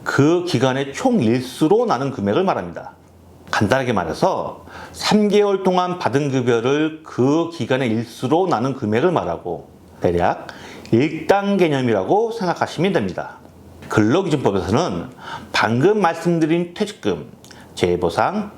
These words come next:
휴업수당, 그리고 실업급여 등을 계산할 때 사용됩니다. 평균 임금을 산정하는 이유는 앞에서 말씀드린 경우들은 모두 일정한 사유 때문에 노동에 의한 수입이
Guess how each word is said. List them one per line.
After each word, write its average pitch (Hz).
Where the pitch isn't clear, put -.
휴업수당, 87
그리고 95
실업급여 185
등을 165
계산할 92
때 123
사용됩니다. 180
평균 269
임금을 247
산정하는 269
이유는 104
앞에서 -
말씀드린 175
경우들은 120
모두 120
일정한 254
사유 269
때문에 127
노동에 190
의한 190
수입이 165